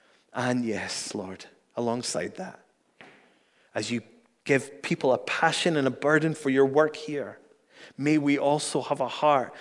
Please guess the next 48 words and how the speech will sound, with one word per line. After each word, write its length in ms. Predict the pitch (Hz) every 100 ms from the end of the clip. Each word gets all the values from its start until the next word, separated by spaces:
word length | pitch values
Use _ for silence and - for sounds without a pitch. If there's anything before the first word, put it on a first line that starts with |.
| - -
to 80 | -
keep 280 | - 165 -
our 140 | 151
eyes 560 | 135 156 151 127 - - - -
looking 460 | - 160 190 190 180
up 380 | 165 156 - - - -
to 80 | -
see 320 | - - 175
where 160 | 175 160
you 140 | 151
might 180 | 160 -
call 300 | - 165 147
us 140 | 139 -
to 120 | 131
send 480 | - 156 147 131 - -
five, 480 | - 170 156 135 -
ten, 400 | - 175 139 123 - -
twenty 380 | - 233 156 147
people. 420 | - 139 - - - _ _ _ _ _ _ - - -
And 120 | 156
Lord, 160 | 170 170
we 100 | 170
pray 480 | - - 202 196 185
that 280 | 151 - - - - - _ -
it 120 | 151
wouldn't 220 | 175 190
be 120 | 175
a, 220 | 170 -
a 40 | 135
thing 240 | - 190
of 120 | 175
distraction. 840 | 170 - - - 175 180 - - 165
It 100 | 143
wouldn't 240 | 160 180
be 140 | 170 160
a, 260 | 156 151
an, 140 | 160 151
an 280 | - 156 151
either 440 | 160 196 185 170
or. 380 | 143 165 180 170
We 140 | 151
pray 240 | 143 - 180
it 80 |
would 140 | 160 139
be 80 | 151
a 80 |
both 320 | 139 160 170 160
and. 500 | 151 151 143 143